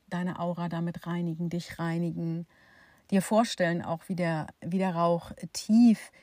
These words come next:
in dich hineindringt mit der Intention dahinter, alles zu reinigen, was noch dort festsitzen mag, mit dieser Person, mit dieser Situation, in der wir waren. Alles darf jetzt losgelöst werden, alles Niederschwingende,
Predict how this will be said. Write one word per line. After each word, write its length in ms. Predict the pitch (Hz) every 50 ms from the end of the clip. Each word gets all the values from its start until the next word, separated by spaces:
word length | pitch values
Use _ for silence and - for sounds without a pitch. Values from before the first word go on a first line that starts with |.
| _ _ _ - 190
in 80 | 190
dich 200 | 180 185 175 -
hineindringt 880 | - 180 175 170 165 170 180 196 190 175 185 180 175 175 175 175 - -
mit 160 | 180 175 -
der 80 | 185 -
Intention 680 | - 175 165 - 180 175 165 - - - 180 196 208 190
dahinter, 600 | 185 175 165 175 175 175 165 180 170 165 165 165 _ _ _ _ _ _ _ _ _ _ -
alles 300 | - 214 226 208 - -
zu 100 | - 190
reinigen, 460 | 175 185 180 185 185 180 165 175 170
was 240 | 170 165 - - -
noch 100 | 156 151 _ -
dort 160 | - 151 -
festsitzen 680 | - - 196 190 - - - - 170 - - - 180 170
mag, 380 | 170 165 160 160 160 160 - _ _ _ _ _ _ -
mit 180 | - 214 208 -
dieser 320 | 208 202 180 190 180 - - _ _ _ _ _ _ -
Person, 540 | - 202 190 175 180 190 180 175 170 175 175
mit 160 | 170 170 -
dieser 260 | - 170 160 175 165 160
Situation, 760 | - 170 - - 170 160 160 - - - 165 160 165 165 165
in 100 | 165 160
der 160 | 165 165 165
wir 180 | 170 180 170 175
waren. 540 | 175 175 170 170 165 165 165 165 165 160 _ _ _ _ _ _ - - _ _ _ _ -
Alles 280 | 190 190 196 185 170 -
darf 220 | - 165 175 -
jetzt 300 | - 170 - - - -
losgelöst 720 | 175 170 175 180 - - - 160 156 156 160 160 - - -
werden, 480 | 160 165 165 165 160 160 165 165 160 - _ - _ _ - -
alles 320 | 180 180 175 170 - -
Niederschwingende, 1000 | 175 175 165 165 160 - - - - 165 160 160 160 165 156 156 156 160 165